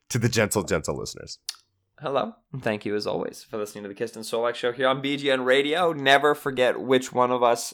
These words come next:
Speaker 2: is actually an Eagles fan and which one of us is a coward. <laughs> Uh, of course, I've been Benjamin Solak on Twitter at Benjamin Solak. That's S O L A K. He,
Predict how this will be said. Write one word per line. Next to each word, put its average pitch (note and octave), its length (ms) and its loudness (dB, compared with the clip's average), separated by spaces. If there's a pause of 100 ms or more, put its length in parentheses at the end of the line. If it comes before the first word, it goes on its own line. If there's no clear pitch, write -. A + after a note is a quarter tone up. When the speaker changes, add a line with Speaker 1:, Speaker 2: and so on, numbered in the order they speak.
Speaker 2:
is A2+ 140 -6
actually A#2 340 0
an G#2 60 -6
Eagles B2 260 -4
fan A#2+ 240 -6
and A#2 80 -6
which B2+ 140 -4
one B2 120 -4
of B2+ 80 -4
us C3 240 2
is D3+ 480 -2
a D#3 440 4
coward. A3+ 720 6 (440)
<laughs> A3 80 -4 (680)
Uh, E2 320 2
of A2 160 0
course, C3 240 4
I've B2+ 180 4
been A#2 120 -8
Benjamin A#2 260 0
Solak A2 260 0
on G#2 120 -2
Twitter G#2+ 180 -4
at G#2+ 160 4
Benjamin A#2 300 -4
Solak. G#3+ 400 6
That's A#2+ 180 2
S A2 160 0
O A2 80 -2
L G#2 120 2
A G#2 80 0
K. A2 280 2
He, G3 680 4